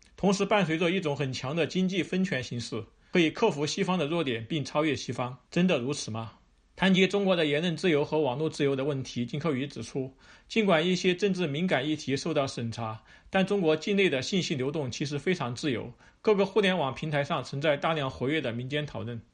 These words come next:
他完全无视数以千计因在网上发表共产党不喜欢的言论而被捕入狱的人士的悲惨遭遇。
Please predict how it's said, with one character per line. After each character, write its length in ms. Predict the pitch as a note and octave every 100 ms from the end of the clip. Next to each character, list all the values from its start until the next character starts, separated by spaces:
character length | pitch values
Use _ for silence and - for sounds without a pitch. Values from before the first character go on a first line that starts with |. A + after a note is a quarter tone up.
| _
他 200 | - G#3+
完 180 | G3+ G3+
全 320 | F#3+ D#3+ D#3+ F3
无 140 | C#3
视 320 | F3 - E3+ A#2
数 200 | - A#3
以 140 | D#3
千 260 | B2 F#3+ F#3+
计 240 | F3+ D3 -
因 260 | F3+ F3+ F#3 _
在 100 | -
网 180 | G3 C3
上 160 | B2+ F3+
发 200 | E3 F#3
表 120 | C3+
共 160 | D3 D#3
产 140 | D#3+
党 180 | C#3+ C#3+
不 80 | F3+
喜 160 | -
欢 160 | C3+ D3+
的 80 | C#3+
言 200 | B2 C3
论 120 | C#3+
而 80 | B2
被 180 | C3+ F#3+
捕 140 | A#2+
入 140 | C3 E3
狱 120 | D#3+
的 120 | C3
人 120 | A#2
士 160 | A#2+ -
的 80 | B2+
悲 200 | - D#3+
惨 180 | D3 A2
遭 180 | A#2+
遇。 200 | B2+ A2+